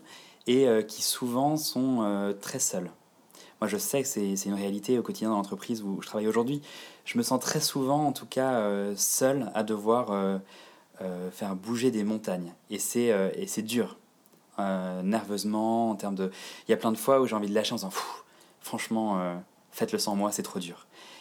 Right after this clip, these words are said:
Et, euh, et, et justement, là, le, ce que, ce que je fais aujourd'hui, euh, c'est de m'entourer de personnes ressources, de personnes qui, justement,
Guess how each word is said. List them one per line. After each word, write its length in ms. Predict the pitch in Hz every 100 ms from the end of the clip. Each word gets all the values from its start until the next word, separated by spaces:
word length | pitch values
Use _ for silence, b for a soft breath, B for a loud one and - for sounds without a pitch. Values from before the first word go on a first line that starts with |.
| B
Et, 220 | - 113 104
euh, 920 | 98 98 95 95 92 90 90 87 90 - - _ _ _ -
et, 220 | 107 110
et 40 |
justement, 760 | 101 120 - - 123 127 143 147
là, 280 | 120 123 135
le, 600 | 117 101 98 95 95 95 95
ce 140 | -
que, 160 | - -
ce 80 | -
que 100 | 127
je 100 | -
fais 240 | - 160
aujourd'hui, 580 | 151 131 127 120 135 135 B B B B -
euh, 560 | 110 101 98 95 95 95
c'est 280 | 95 - 120
de 60 | 113
m'entourer 300 | 117 120 135
de 60 |
personnes 260 | 131 - 113
ressources, 480 | 107 - - - -
de 80 | 98
personnes 460 | 98 - 120 127
qui, 160 | 123 113
justement, 640 | 110 - - 110 120 139